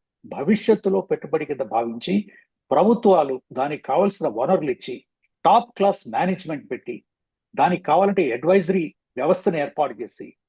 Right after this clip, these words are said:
దాన్ని పటిష్టపరచవలసిన అవసరం ఉంది. అంతేగాని, "మేము మేనేజ్ చేయలేము కాబట్టి ప్రైవేట్ వాళ్ళకి ఇచ్చేస్తామని" చాలా హాస్యాస్పదం. దీ-, దీ-, దీని యొక్క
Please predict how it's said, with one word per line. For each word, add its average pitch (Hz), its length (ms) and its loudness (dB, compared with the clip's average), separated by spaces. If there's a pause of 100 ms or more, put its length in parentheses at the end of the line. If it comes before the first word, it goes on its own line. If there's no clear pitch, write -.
(160)
దాన్ని 185 260 2
పటిష్టపరచవలసిన 170 1000 -2
అవసరం 131 340 -4
ఉంది. 104 220 -12
అంతేగాని, 175 600 2 (440)
"మేము 151 180 2
మేనేజ్ 143 440 4
చేయలేము 165 460 2 (800)
కాబట్టి 175 420 0 (400)
ప్రైవేట్ 170 340 -2
వాళ్ళకి 160 280 0
ఇచ్చేస్తామని" 143 520 -8 (180)
చాలా 180 440 0
హాస్యాస్పదం. 147 840 -4 (420)
దీ-, 135 300 -10
దీ-, 139 400 -2
దీని 151 280 0
యొక్క 147 240 0